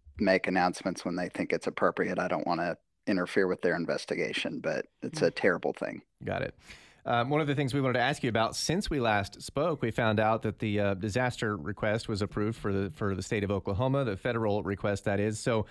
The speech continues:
Speaker 2: uh, as I understand it, I spoke with Lieu-, Lieutenant Governor on Thursday. He said that money will trickle down to the states, and then they will disseminate it to the cities that need it.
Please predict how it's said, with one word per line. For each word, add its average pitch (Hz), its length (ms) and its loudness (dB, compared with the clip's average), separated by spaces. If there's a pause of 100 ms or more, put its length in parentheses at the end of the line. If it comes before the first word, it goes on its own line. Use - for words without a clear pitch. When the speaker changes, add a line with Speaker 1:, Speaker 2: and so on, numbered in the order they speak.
(340)
Speaker 2:
uh, 139 120 2
as 143 200 2
I 170 80 4
understand 160 400 2
it, 180 80 2
I 147 80 2
spoke 147 320 -4
with 135 180 -6
Lieu-, 120 200 -2
Lieutenant 117 500 -2
Governor 123 380 2
on 107 400 0
Thursday. 123 540 0
He 113 120 -2
said 104 260 -2
that 104 140 0
money 110 240 0
will 98 240 -2 (240)
trickle 143 300 -2
down 120 320 2
to 120 160 -2
the 95 100 0
states, 156 640 -2
and 113 160 0
then 104 160 0
they 113 160 0
will 110 140 -2
disseminate 107 520 0
it 101 140 -2
to 107 160 -4
the 95 100 -4
cities 104 380 -2
that 92 180 -2
need 110 220 0
it. 98 200 -2